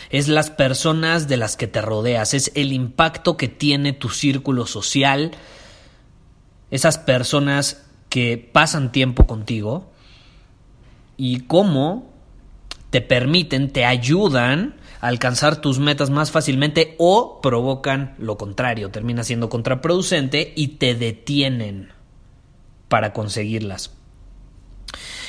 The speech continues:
Y esta es la realidad, nada, nada es más importante para tu éxito y para tu satisfacción en este mismo instante que las personas que forman parte de tu entorno.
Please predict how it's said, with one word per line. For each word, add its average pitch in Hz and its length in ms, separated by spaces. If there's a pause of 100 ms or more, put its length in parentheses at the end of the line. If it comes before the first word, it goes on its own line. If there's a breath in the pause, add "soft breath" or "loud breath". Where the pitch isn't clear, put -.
(140 loud breath)
Y 147 160
esta 175 200
es - 20
la 147 140
realidad, 123 640
nada, 135 760
nada 135 600
es 147 320
más 165 360
importante 135 680
para 113 300
tu 117 160
éxito 127 340
y 113 60
para 107 320
tu 113 100
satisfacción 117 1500 (580 loud breath)
en 110 140
este 139 160
mismo 135 300
instante 131 760 (340 loud breath)
que 120 100
las 117 200
personas 143 600
que - 80
forman 123 460
parte 123 320
de 117 80
tu 104 140
entorno. 104 580